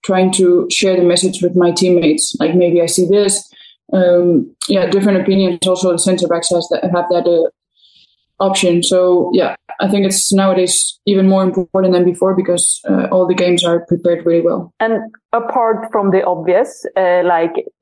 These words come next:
Speaker 2: going off the pitch after the final whistle, if you have, uh, won a game, uh, but what makes you satisfied, uh, with your own performance when you go off the pitch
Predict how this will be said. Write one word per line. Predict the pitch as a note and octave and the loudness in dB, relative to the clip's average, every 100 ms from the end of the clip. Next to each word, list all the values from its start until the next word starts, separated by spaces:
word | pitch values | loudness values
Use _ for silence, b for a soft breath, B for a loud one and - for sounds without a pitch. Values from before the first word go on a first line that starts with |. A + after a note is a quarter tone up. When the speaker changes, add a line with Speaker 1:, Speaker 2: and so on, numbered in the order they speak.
| F#3 | -2
Speaker 2:
going | F#3+ F3+ F3 | 0 0 -2
off | E3+ - | -4 -6
the | |
pitch | - F3 E3 - - | -4 -4 -4 -8 -4
after | F3+ E3+ F3 E3+ | -4 -2 -2 -4
the | |
final | E3+ E3 E3 D#3+ | -4 -4 -2 0
whistle, | E3+ E3 D#3+ E3 E3 - | 0 -2 -2 -2 -4 -6
if | F#3 | -4
you | F#3 | 0
have, | F3+ D#3+ - _ _ - | 0 -2 -8 _ _ -4
uh, | E3 | -2
won | D#3+ G3 F3+ | 0 0 -2
a | E3 | -2
game, | - - - - _ _ _ | -2 -2 -4 -8 _ _ _
uh, | D#3+ D#3+ D#3+ E3 - | -2 0 0 -2 -4
but | - G3 G3 E3+ | -4 -4 -4 -4
what | F3 G#3+ A3 | -2 -2 -2
makes | G3+ G3 - | -2 -2 -2
you | F3+ F3+ | 0 0
satisfied, | F3 G#3+ F#3+ F3 - F3 F3 - - - - - | 0 -2 0 -2 -4 -4 -2 -2 -2 -4 -4 -2
uh, | E3 D#3 | 0 2
with | F#3+ F#3 | 2 2
your | G#3 | 2
own | - B3 B3 | 2 0 0
performance | G#3 F#3+ E3+ D#3+ D#3 E3+ - - | -2 -2 -4 -4 -4 -6 -10 -10
when | - F#3+ F3+ E3 - | -2 -2 -2 -4 -2
you | F3 | 0
go | F3 F3 | 2 0
off | D#3+ - | -2 -6
the | |
pitch | - - - - | -4 -6 -6 -18